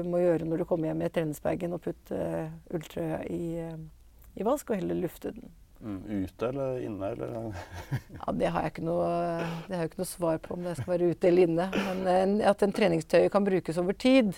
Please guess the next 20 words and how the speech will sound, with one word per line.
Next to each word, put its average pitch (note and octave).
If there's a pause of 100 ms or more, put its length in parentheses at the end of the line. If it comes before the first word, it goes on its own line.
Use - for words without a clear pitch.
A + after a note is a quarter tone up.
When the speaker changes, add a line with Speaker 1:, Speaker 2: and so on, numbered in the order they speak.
(160)
Speaker 1:
det, F3+ (1300)
eh, E3 (100)
når F3
ullmaterialet E3+
er G3+
der, G#3+
det F3
er -
jo E3+
helt -
klart. -
Og G3
så B3+
er G#3
det -
jo A#3 (640)
veldig, G#3 (760)
eh, G3+
viktig G3
da F3